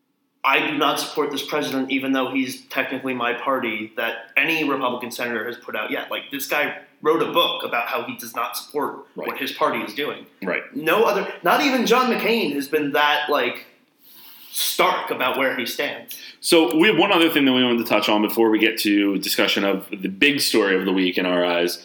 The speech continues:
Speaker 1: Yes.
Speaker 2: Uh, and that is Lindsey Graham. So talk a little bit, Dante, about
Speaker 1: Right.
Speaker 2: what Lindsey Graham did this
Speaker 1: So
Speaker 2: week.
Speaker 1: Lindsey Graham, I don't think, he wasn't interviewed on any of the major news networks about this, but he was, um,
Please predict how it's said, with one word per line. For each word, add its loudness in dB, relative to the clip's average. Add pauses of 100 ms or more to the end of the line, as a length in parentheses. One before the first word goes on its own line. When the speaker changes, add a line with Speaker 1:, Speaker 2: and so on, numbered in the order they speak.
Speaker 1:
Yes. -8
Speaker 2:
Uh, 4
and 4
that 4
is 4
Lindsey 2
Graham. 0
So 2
talk 2
a 2
little 4
bit, 4
Dante, 4
about 4
Speaker 1:
Right. 2
Speaker 2:
what -2
Lindsey 2
Graham 0
did -2
this -2
Speaker 1:
So 4
Speaker 2:
week. 2
Speaker 1:
Lindsey 4
Graham, 2
I 2
don't 0
think, -2
he 0
wasn't 2
interviewed 0
on 4
any 4
of 2
the -2
major 0
news -10
networks -6
about -2
this, -4
but -6
he -4
was, 0
um, 0